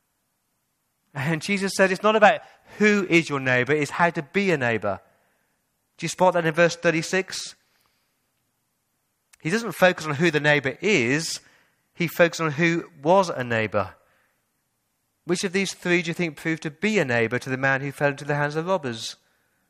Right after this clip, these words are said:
"Oh, the one who showed him mercy." And Jesus said, "Go and do the same." See, Jesus expands our scope, doesn't he? Who is your neighbor?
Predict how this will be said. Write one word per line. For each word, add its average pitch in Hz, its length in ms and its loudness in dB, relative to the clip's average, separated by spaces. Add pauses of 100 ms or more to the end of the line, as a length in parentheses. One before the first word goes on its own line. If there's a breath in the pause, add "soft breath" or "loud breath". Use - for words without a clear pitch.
(1160)
"Oh, 110 140 -12
the 110 100 -14
one 123 200 -4
who 123 100 -10
showed 123 240 -6
him 135 160 -8
mercy." 143 500 -8 (1400)
And 104 100 -20
Jesus 113 200 -14
said, 113 160 -12
"Go 120 280 -2
and 107 240 -8
do 107 160 -8
the 120 100 -12
same." 87 320 -12 (1500)
See, - 160 -14
Jesus 160 260 -6
expands 147 520 -2
our 135 140 4
scope, - 480 -2
doesn't 110 260 -8
he? 139 200 -12 (1200)
Who 151 140 -4
is 165 140 0
your 165 120 -4
neighbor? 165 480 -6